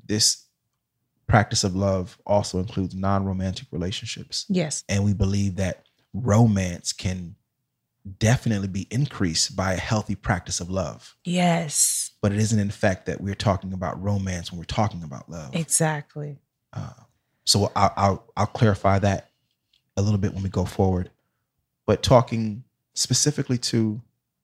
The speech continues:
Speaker 1: this idea, developing in this intimacy through inquiry, whether we get to know ourselves intimately or we get to know our partners intimately,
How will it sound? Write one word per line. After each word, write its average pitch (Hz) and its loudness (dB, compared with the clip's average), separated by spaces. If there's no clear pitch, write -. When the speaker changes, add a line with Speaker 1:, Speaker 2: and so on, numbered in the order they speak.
Speaker 1:
this - 0
idea, 98 2
developing 107 2
in 98 -2
this 95 -6
intimacy 101 -4
through - -10
inquiry, 104 -8
whether 110 6
we 110 6
get 101 -2
to 104 -2
know 101 2
ourselves 110 4
intimately 127 -4
or 117 2
we 101 2
get 78 -6
to - -8
know 98 0
our 95 0
partners - 0
intimately, 131 -10